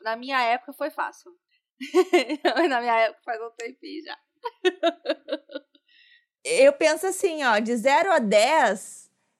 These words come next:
Speaker 2: é um seis vírgula nove. Não é tão fácil, mas não é um novecentos e pouco, oitocentos e pouco, como a gente vê em alguns cursos.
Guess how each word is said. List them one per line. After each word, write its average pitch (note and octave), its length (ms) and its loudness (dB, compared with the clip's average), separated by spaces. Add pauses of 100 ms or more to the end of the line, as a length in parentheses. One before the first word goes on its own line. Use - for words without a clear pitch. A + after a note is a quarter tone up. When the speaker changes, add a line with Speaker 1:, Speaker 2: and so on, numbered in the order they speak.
(120)
Speaker 2:
é B3 140 2
um C#4+ 120 -2
seis D4 400 0
vírgula D#4 340 -2
nove. A4+ 480 -2 (180)
Não E4+ 140 -8
é C4+ 80 -4
tão G#4 200 -4
fácil, G4 500 -2
mas A#3 160 -4
não A3+ 180 -2
é F#3+ 180 2
um F#4+ 280 -8
novecentos C4 640 -2
e A#3 80 -8
pouco, A3+ 380 0
oitocentos G#3 400 -2
e A#3 40 -10
pouco, G3 320 -4
como G#3 160 -6
a G#3+ 60 -4
gente G3+ 180 -6
vê G3+ 200 -2
em F#3+ 120 -4
alguns G3+ 320 -8
cursos. G3+ 680 -14